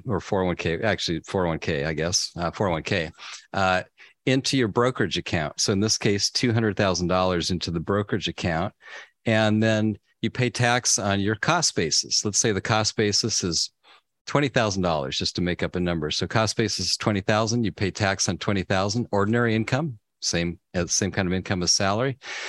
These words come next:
And then the other hundred eighty thousand dollars is what they call net unrealized depreciation. When you actually sell that stock, you'll pay capital gains on that extra hundred eighty thousand dollars of appreciation, but a capital gain rate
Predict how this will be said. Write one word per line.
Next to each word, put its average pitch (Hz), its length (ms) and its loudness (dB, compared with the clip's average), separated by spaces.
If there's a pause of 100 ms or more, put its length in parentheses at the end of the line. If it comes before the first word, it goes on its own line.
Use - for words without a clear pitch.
(240)
And 113 140 4
then 107 100 4
the 107 180 2
other 143 240 4
hundred 135 400 0
eighty 110 220 2
thousand 104 360 2
dollars 98 460 2
is 87 140 -2
what 95 160 -4
they 101 100 0
call 92 240 0
net 101 320 2
unrealized 98 600 0
depreciation. 107 840 0 (440)
When 98 180 2
you 98 160 2
actually 98 360 0
sell 107 380 2
that 143 200 -2
stock, 156 500 -2
you'll 98 240 0
pay 139 560 -2 (320)
capital 165 480 2
gains 95 540 0
on 95 240 2
that 92 200 2
extra 107 340 0
hundred 104 380 0
eighty 92 240 2
thousand 90 400 0
dollars 90 480 0
of 98 220 -2
appreciation, 92 880 -2 (300)
but 101 100 4
a - 20 -6
capital 117 400 2
gain 110 320 0
rate 87 320 0